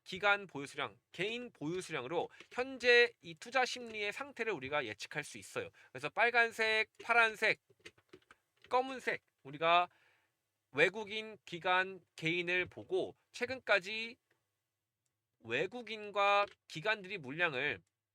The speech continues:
좀 받아준 상태에서 주가가 한번 상승이 나왔지만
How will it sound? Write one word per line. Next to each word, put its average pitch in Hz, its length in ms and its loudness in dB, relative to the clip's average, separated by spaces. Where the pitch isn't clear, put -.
좀 147 160 -14
받아준 208 420 0
상태에서 170 640 -2
주가가 175 540 2
한번 208 280 -6
상승이 214 380 -10
나왔지만 139 600 -2